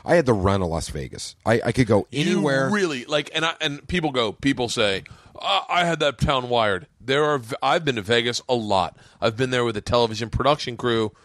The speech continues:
Speaker 2: four times. I've been with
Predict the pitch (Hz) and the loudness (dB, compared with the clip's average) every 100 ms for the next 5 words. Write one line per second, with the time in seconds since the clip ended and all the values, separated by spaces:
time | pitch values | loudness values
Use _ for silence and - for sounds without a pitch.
0 | _ - - 127 123 123 120 110 73 - | _ -20 -4 2 2 2 0 0 -4 -14
1 | - _ - - 123 135 113 127 120 120 | -20 _ -16 -2 0 0 -4 -2 0 -2
2 | 117 113 _ _ - 110 120 110 | -4 -12 _ _ -8 0 0 0